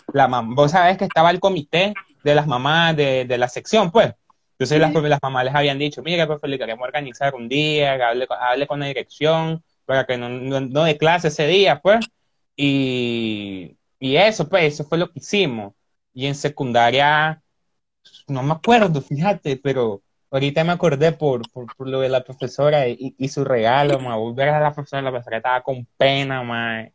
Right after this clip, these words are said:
Speaker 1: Y, y lo peor es que estaba explicando algo que le estaba, le, le estaba costando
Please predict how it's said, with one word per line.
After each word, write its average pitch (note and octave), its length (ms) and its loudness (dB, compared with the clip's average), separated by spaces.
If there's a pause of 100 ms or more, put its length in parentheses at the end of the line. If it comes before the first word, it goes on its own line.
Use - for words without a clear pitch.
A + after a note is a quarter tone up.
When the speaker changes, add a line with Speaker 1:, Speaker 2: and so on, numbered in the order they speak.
(460)
Speaker 1:
Y, E3+ 220 0
y F3+ 160 4
lo G3+ 140 6
peor F3 180 6
es F3 60 2
que G#3 60 4
estaba G#3 220 4
explicando F#3+ 580 0
algo F#3 260 2
que F3 160 -2
le D3+ 240 -4
estaba, D3 480 0
le, D#3+ 300 6
le D#3+ 100 4
estaba D3+ 380 0
costando F3+ 680 0